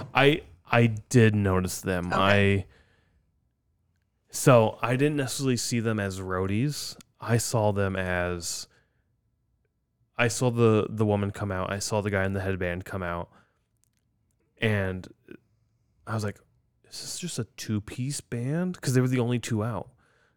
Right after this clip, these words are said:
Speaker 1: And they kept fidgeting with stuff, trying to get things to work.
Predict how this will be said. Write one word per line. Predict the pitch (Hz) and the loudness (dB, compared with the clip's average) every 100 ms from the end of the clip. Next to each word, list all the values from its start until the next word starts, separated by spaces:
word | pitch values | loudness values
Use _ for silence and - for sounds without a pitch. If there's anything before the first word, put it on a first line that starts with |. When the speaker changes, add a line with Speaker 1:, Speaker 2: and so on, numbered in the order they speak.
| _ _ | _ _
Speaker 1:
And | 123 113 104 98 95 - - _ _ - | 0 4 4 2 -2 -10 -20 _ _ -4
they | 117 104 | -2 0
kept | - - - - _ _ _ _ _ | 0 -2 -6 -20 _ _ _ _ _
fidgeting | _ 147 131 120 110 101 | _ 2 4 4 2 0
with | 98 | -4
stuff, | - 101 90 | -6 -6 -6
trying | - 107 | -6 -6
to | 101 | -6
get | - | -6
things | 101 90 | -6 -6
to | 98 | -4
work. | 92 98 87 - | -2 0 -2 -6